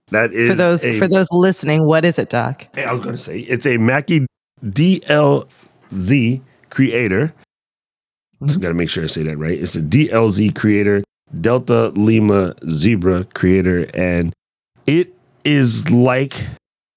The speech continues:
Speaker 1: I hate doing this. Oh my goodness. I really hate when people say, "But is it like, is it, is it better than the Rodecaster Pro?"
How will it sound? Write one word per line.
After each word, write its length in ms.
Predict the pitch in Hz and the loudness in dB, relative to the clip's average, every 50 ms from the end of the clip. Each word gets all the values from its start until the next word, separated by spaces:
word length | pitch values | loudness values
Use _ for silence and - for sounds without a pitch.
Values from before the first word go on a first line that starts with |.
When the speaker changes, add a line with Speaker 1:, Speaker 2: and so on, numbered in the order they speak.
| _ _ - | _ _ -12
Speaker 1:
I 80 | - | -8
hate 380 | 87 - - - 104 90 80 71 | -6 -4 0 2 2 2 2 0
doing 240 | 78 76 71 69 65 | -2 -4 -4 -6 -10
this. 280 | 67 67 - - - - - _ - | -14 -16 -18 -18 -20 -20 -18 _ -12
Oh 120 | 82 78 | -10 -10
my 160 | 71 73 73 | -10 -12 -14
goodness. 480 | - - - 71 69 82 80 - - - _ - - - - _ _ _ _ _ _ _ _ _ - - - _ _ _ _ | -16 -16 -16 -16 -16 -16 -18 -18 -20 -20 _ -20 -20 -20 -20 _ _ _ _ _ _ _ _ _ -20 -20 -20 _ _ _ _
I 60 | - 110 | -4 -2
really 380 | 110 110 123 131 135 135 127 | 0 2 2 2 4 4 4
hate 300 | 123 131 131 120 - - | 2 2 2 0 0 0
when 180 | 104 110 110 95 | 0 0 2 2
people 280 | 104 113 113 113 113 | 4 4 4 4 2
say, 220 | 101 98 113 113 113 | 0 0 0 0 2
"But 180 | 113 127 131 | 2 2 2
is 220 | 131 147 156 147 170 | 2 2 2 2 2
it 120 | 196 175 | 2 2
like, 300 | 156 160 170 170 135 - - | 2 0 0 -2 -4 -2 -2
is 160 | 143 143 131 | 0 2 2
it, 180 | 165 156 143 | 2 0 0
is 180 | - 147 147 143 | 0 0 2 2
it 320 | 170 165 135 110 101 98 | 2 0 0 -4 -4 -2
better 320 | 98 139 131 139 139 135 131 | -2 0 0 2 0 2 2
than 240 | 117 131 127 123 117 | 2 2 2 2 0
the 80 | 120 | 0
Rodecaster 720 | 117 101 113 123 117 101 - 113 107 110 101 - 110 107 101 | 0 2 2 0 0 0 -2 -4 -4 -4 -4 -2 -2 -2 -2
Pro?" 380 | 87 98 101 104 107 107 104 | -2 -2 0 2 2 2 0